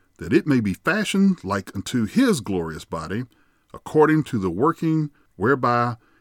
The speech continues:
he is able even to subdue all things unto himself."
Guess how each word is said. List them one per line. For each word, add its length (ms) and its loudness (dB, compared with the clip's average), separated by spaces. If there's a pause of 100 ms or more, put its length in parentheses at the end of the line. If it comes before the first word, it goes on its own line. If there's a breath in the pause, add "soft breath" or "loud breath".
he 160 -4
is 200 0
able 480 2
even 240 -2
to 120 -6
subdue 440 0
all 160 -2
things 320 -2
unto 300 -2
himself." 580 -4